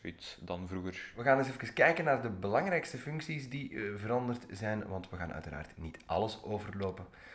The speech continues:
Speaker 2: Er zijn een aantal functies op die website die misschien wel interessant kunnen zijn, maar die niet echt relevant zijn voor deze podcast, zoals bijvoorbeeld het document over je blauwe kaart.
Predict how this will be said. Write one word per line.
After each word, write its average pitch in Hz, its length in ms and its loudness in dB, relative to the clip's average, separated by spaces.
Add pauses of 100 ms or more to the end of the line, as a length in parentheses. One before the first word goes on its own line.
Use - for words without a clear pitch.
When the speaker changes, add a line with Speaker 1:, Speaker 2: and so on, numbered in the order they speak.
(120)
Speaker 2:
Er 90 100 -6
zijn 90 140 0
een 87 120 -2
aantal 85 300 -2
functies 87 400 -6
op 80 160 -10
die 85 120 -6
website 82 440 -6
die 101 100 -2
misschien 104 220 -2
wel 101 100 0
interessant - 420 -2
kunnen 98 180 -4
zijn, 92 220 -2
maar 85 260 -4
die 82 280 -10
niet 82 160 -10
echt - 260 -10 (100)
relevant 82 520 -4
zijn 87 160 -4
voor 80 140 -6
deze 82 200 -6
podcast, 80 560 -8
zoals 76 320 -8
bijvoorbeeld 78 460 -10
het - 200 -16
document 101 500 -2
over 87 240 -6
je 80 100 -4
blauwe 85 340 2
kaart. 85 300 0